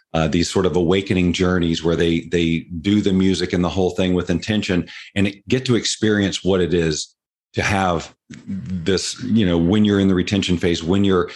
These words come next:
so expanded and feel connected to everything, and that it didn't take a drug and it didn't take anything that you don't, that you can't do right now. So,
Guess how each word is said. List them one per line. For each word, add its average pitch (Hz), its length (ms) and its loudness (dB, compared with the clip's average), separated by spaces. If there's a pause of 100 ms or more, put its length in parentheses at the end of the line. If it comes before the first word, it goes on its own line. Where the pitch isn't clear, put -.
(120)
so 117 340 0
expanded 101 540 0
and 85 160 -2
feel 107 160 2
connected 95 440 -2
to - 40 0
everything, 85 420 0
and 95 140 2
that 92 80 2
it 90 140 -4
didn't 123 220 2
take 107 220 -2
a 101 80 2
drug 87 360 0
and 87 100 0
it 82 100 -4
didn't 113 200 0
take 113 280 -4
anything 123 560 0 (280)
that 95 80 -4
you 101 160 2
don't, 120 420 -2 (140)
that 104 80 -4
you 104 100 2
can't 104 320 -2
do 101 180 2
right 87 240 2
now. 82 260 0
So, 90 280 0